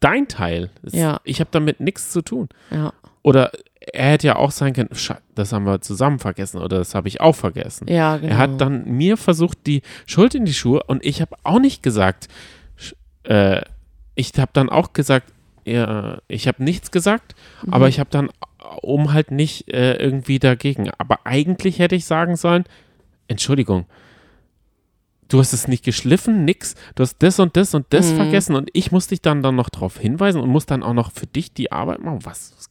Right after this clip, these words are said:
Speaker 1: geht hier ab? Das hätte ich ja auch sagen können.
Speaker 2: Man will's halt dann nicht eskalieren lassen, weil man dann vielleicht schon vorausschaut und weiß,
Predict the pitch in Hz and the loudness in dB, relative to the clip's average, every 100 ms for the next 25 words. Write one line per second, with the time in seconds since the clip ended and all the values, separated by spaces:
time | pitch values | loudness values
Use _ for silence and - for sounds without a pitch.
0 | _ - 143 87 85 - - - - - | _ -12 -8 -6 -8 -6 -6 -6 -16 -20
1 | - _ - 107 113 92 147 - 156 156 | -20 _ -4 -2 0 0 -2 -4 -8 -8
2 | 151 170 165 175 196 196 180 175 175 - | -8 -4 0 0 2 -2 0 0 -2 -4
3 | - 170 151 170 180 190 202 202 175 165 | -6 -4 -2 0 0 -2 -4 0 0 0
4 | 160 165 165 165 165 180 180 170 165 156 | 0 -2 -4 -4 -4 -2 -4 -4 -4 -2
5 | 156 180 196 185 156 151 160 185 | -2 -2 -4 -4 -6 -2 0 0